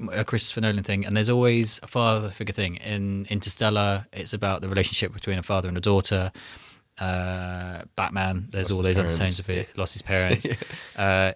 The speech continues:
Speaker 1: even in The Prestige, it's about, uh, you know, you've got that element of Christian Bale's character trying to reach out to his daughter as well. Yeah, it's father and daughter, actually.
Speaker 2: Actually, Inception's exactly the same. Is, is Cobb lost his wife and
Speaker 1: Oh,
Speaker 2: his
Speaker 1: yeah,
Speaker 2: kids
Speaker 1: yeah,
Speaker 2: or whatever?
Speaker 1: yeah, lost his wife and kids, yeah.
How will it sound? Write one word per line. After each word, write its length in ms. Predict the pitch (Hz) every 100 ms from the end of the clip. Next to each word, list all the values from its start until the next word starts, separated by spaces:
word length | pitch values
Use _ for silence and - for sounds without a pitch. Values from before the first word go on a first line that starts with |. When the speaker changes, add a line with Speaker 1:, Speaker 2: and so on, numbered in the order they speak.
| -
Speaker 1:
even 240 | 107 101
in 120 | 98
The 100 | 95
Prestige, 560 | - - - 101 92 87
it's 180 | - -
about, 340 | 95 90 85 -
uh, 400 | 90 90 90 90
you 100 | 95
know, 100 | 87
you've 160 | 90 -
got 100 | -
that 180 | 90
element 280 | 92 90 92
of 340 | 92 87 87 -
Christian 260 | 101 -
Bale's 220 | 90 87
character 300 | - 87 -
trying 180 | 90 90
to 60 | 90
reach 180 | 90 85
out 80 | -
to 40 |
his 80 | 87
daughter 320 | 92 85 -
as 80 | 87
well. 80 | 98
Yeah, 120 | 147 110
it's 120 | -
father 240 | 160 196
and 80 | 143
daughter, 280 | 151 190 170
actually. 380 | - - 101 113
Speaker 2:
Actually, 240 | 185 180 190
Inception's 480 | - 240 - 92
exactly 320 | 87 85 - 78
the 40 |
same. 340 | - 78 120 -
Is, 180 | 135 -
is 160 | 123
Cobb 360 | - 135 131 120
lost 280 | 120 127 -
his 120 | 117
wife 280 | 123 123 -
and 80 | 202
Speaker 1:
Oh, 20 |
Speaker 2:
his 100 | 220
Speaker 1:
yeah, 80 | 208
Speaker 2:
kids 240 | 165 220
Speaker 1:
yeah, 60 | 233
Speaker 2:
or 40 |
whatever? 240 | 156 80 208
Speaker 1:
yeah, 160 | 170 -
lost 180 | 131 151
his 120 | 143
wife 160 | 160
and 80 | 170
kids, 180 | 185 -
yeah. 240 | 185 113